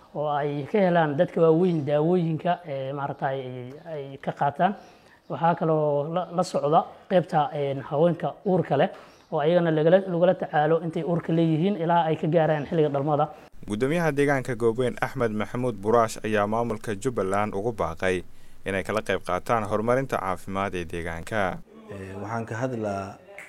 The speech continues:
Speaker 3: guud ahaan caafimaadka ee Goobweyn iyo eredeeda wixii caqabad ay nagu haystaan. Waxaan u baahannahay meesha, eh, M-shacadka Goobweyn ku yaallo.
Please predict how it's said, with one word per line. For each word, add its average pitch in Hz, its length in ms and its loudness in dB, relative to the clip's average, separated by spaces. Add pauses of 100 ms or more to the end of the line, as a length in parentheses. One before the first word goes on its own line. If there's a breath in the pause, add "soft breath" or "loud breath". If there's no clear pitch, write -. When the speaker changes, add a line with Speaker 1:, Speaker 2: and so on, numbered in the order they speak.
(680)
Speaker 3:
guud 117 220 -8
ahaan 113 380 -4 (160)
caafimaadka 110 960 -6
ee 98 240 -12 (100)
Goobweyn 101 460 -6 (140)
iyo 113 80 -16 (120)
eredeeda 101 400 -4 (680)
wixii 107 220 -10 (140)
caqabad 104 300 -6 (100)
ay 101 60 -12
nagu 104 160 -8
haystaan. 117 480 -8 (1000 loud breath)
Waxaan 131 240 -6
u 135 40 -6
baahannahay 135 600 -2
meesha, 127 560 -6 (100)
eh, 95 580 -14
M-shacadka 110 580 -8 (180)
Goobweyn 107 440 -8
ku - 80 -8
yaallo. 98 440 -6